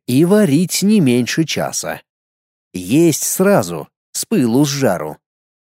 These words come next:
С вареной крапивой хорошо сочетается сердцевина репейника. Мельчишь и в суп. Она разбухает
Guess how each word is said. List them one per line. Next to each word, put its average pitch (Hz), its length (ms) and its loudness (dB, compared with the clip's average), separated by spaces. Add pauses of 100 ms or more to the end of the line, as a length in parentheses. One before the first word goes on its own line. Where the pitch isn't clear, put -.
(380)
С - 140 -6
вареной 170 440 2
крапивой 131 720 -2
хорошо 202 460 0
сочетается 175 920 2
сердцевина 185 720 0
репейника. 92 800 -2 (540)
Мельчишь 123 720 0
и 233 680 2
в - 60 -6
суп. 247 500 0 (440)
Она 156 260 0
разбухает 185 760 2